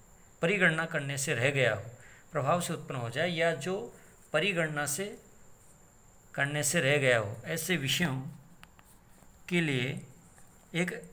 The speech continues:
अवशिष्ट सूची, रेजिडरी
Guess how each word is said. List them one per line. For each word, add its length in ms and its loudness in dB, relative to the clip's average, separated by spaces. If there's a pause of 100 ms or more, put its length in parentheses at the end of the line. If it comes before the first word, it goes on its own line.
(160)
अवशिष्ट 680 0
सूची, 480 -4 (2500)
रेजिडरी 760 0